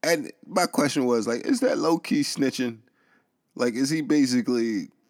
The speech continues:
saying, like, "Yo, I didn't invent this shit. Like, I'm just following the groundwork that was laid before me"? Like, is that what he said? I, that seems like what he's saying. Allegedly.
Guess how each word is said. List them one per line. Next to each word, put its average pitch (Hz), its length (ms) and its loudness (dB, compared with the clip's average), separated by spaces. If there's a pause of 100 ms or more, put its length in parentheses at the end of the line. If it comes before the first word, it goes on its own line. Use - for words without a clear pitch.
(600)
saying, 127 340 0
like, 98 180 -2
"Yo, 82 120 0
I 78 180 0
didn't 110 180 0
invent 82 320 -6
this 87 200 -8
shit. 92 140 -4
Like, 80 160 -4
I'm 101 160 -2
just 95 200 -6
following 87 520 -4 (800)
the - 80 -10
groundwork 98 640 0
that 95 160 0
was 92 140 -2
laid 98 260 2
before 98 360 -2
me"? 113 300 0 (600)
Like, 95 180 -2
is 101 140 0
that 135 240 0 (320)
what 139 140 -2
he 131 100 2
said? - 320 -8
I, 107 140 -12
that 139 260 0 (200)
seems 131 640 0
like 92 200 -2
what 92 160 -4
he's 90 200 -4
saying. 78 360 -8 (120)
Allegedly. 90 560 -2